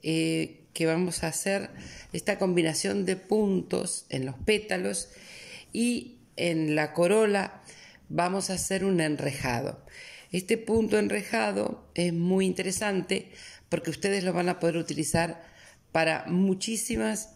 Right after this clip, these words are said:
muchísimos bordados distintos. Bueno, les cuento que para dibujar el girasol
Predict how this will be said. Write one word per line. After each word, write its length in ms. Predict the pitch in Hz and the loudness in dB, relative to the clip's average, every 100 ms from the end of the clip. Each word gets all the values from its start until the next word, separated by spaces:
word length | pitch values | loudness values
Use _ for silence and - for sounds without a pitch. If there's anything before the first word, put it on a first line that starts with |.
| - | -4
muchísimos 600 | 156 151 180 175 175 156 | -2 0 -2 -2 -2 0
bordados 580 | 147 151 160 156 156 151 | 0 2 4 2 0 -4
distintos. 720 | 147 - 123 - - - - - - - - - - - - | -4 -4 -6 -6 -14 -18 -18 -20 -20 -18 -18 -18 -20 -20 -6
Bueno, 340 | - 220 147 - - - - - - - - - - - - - - | 6 6 6 -2 -10 -20 -20 -20 -20 -20 -20 -20 -20 -20 -20 -20 -4
les 200 | 214 214 | 0 0
cuento 800 | 214 262 262 262 254 - - - | 2 2 2 4 4 2 -10 -12
que 120 | - 196 | -6 -2
para 240 | 196 202 | 2 2
dibujar 420 | 196 180 - 262 | 2 0 -2 0
el 120 | 262 | 0
girasol 800 | 254 240 226 220 - 190 170 - | -2 -2 0 0 -2 0 0 -2